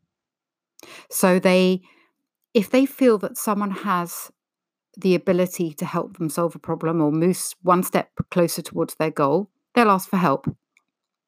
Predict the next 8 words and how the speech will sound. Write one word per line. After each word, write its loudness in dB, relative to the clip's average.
And 4
it's 0
so 6
easy 4
now -2
in 2
this 0
internet 0